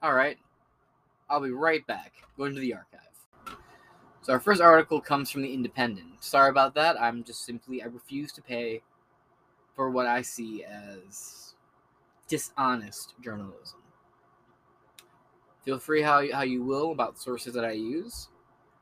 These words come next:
I absolutely accept that I have on multiple occasions used biased sources, though in my small, small excuse for myself,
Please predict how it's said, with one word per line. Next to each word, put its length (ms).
I 140
absolutely 720
accept 360
that 160
I 120
have 280
on 180
multiple 340
occasions 500
used 180
biased 320
sources, 480
though 300
in 160
my 460
small, 800
small 640
excuse 400
for 80
myself, 600